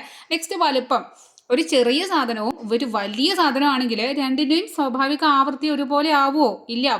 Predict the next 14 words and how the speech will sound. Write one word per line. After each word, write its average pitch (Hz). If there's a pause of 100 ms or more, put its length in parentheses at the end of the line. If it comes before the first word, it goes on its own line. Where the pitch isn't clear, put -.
വലിയൊരു 254
സാധനം 285
നമ്മളൊരു 302
കമ്പനം 277
കൊ-, 277
ഒരു, 311 (240)
ഇപ്പോൾ 294 (120)
ഊഞ്ഞാലാണെന്ന് 302
വിചാരിച്ചോ, 233 (1120)
ഊഞ്ഞാൽ 254
തന്നെ 277 (600)
ഒരു, 277 (240)
ആ, - (180)
എന്താ 233